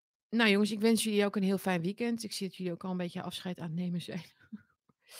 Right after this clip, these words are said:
Ehm, ja, ik had gewonnen. Ze hadden gewoon, ze kwamen aan de deur van, eh: "We willen niet dat jij dat doet, dus, eh, kunnen we, jij mag, de,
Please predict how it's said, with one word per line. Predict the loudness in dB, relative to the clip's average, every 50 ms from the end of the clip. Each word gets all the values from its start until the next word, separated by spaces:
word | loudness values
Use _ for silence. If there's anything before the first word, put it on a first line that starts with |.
| -18 -18 -20 -20 _ _ _ _ _ _ _
Ehm, | -6 -2 0 0 0 0 0 -2 -4 -8 -10 -14 _ _ _ _ _ _ _ -20 -10 -6
ja, | -4 -4 -2 -2
ik | -4 -4 -4
had | -6 -6
gewonnen. | -6 -8 -10 -8 -6 -6 -4 -4 -6 -6
Ze | -6
hadden | -6 -4 -4 -6
gewoon, | -8 -10 -10 -8 -8 -8 -8 -8
ze | -8 -8 -6
kwamen | -4 -2 -2 -2 -2 -4
aan | -6
de | -6 -8 -8
deur | -6 -4 -4 -4 -4 -6 -8 -10 -14 _ _ _ _
van, | _ -8 -6 -6 -6
eh: | -6 -6 -4 -4 -4 -4 -6 -8 -8 -12 -16 -20 _ _ _ _ _ _ _
"We | -6 -4
willen | -4 -4 -4 -4
niet | -4 -6
dat | -6 -8 -8 -6
jij | -4 -4 -4
dat | -4 -6 -4 -2
doet, | -2 -2 0 -2 -4
dus, | -6 -6 -4 -6 -4 -4
eh, | -2 -2 -2 -4 -4 -8 -14 -20 -20 -20 -20 _ _ _
kunnen | _ -4 -4 -2 -2 -4
we, | -4 -2 -2
jij | 0 0 0
mag, | 0 -2 -4 -6 -8 -10
de, | -12 -12 -12 -12 -14 -14 -16